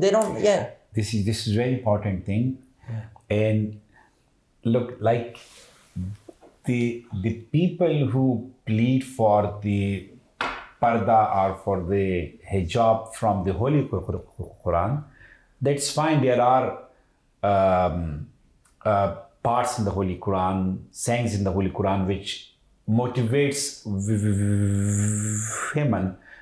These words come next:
Speaker 2: that, uh, they should be modestly dressed.
Speaker 3: Yeah.
Speaker 2: That's fine. But there is a clear-cut verse in the Holy Qu-, Qu-, Quran which asks men that look down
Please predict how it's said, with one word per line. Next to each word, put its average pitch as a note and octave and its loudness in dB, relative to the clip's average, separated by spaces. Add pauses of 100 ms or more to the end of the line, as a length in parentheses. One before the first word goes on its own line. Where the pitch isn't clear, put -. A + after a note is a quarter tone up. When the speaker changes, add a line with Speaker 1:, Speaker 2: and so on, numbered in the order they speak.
(140)
Speaker 2:
that, A2 -2
uh, G#2+ 2
they B2+ 0
should G#2+ -2
be A2+ 2
modestly A2+ 2
dressed. - -4
Speaker 3:
Yeah. A2 -8 (200)
Speaker 2:
That's A2+ -2
fine. E2+ -2 (460)
But A#2 0
there D3+ 2
is C#3+ 2
a C#3+ 2 (160)
clear-cut B2+ 2
verse A2 0
in G2+ -2
the G2+ 2
Holy G2+ 0
Qu-, F#2 -4
Qu-, F#2 -6
Quran G2+ 2
which F#2+ -4 (300)
asks A#2+ 0
men G2 0 (600)
that A2 0 (520)
look G#2 0
down F2 0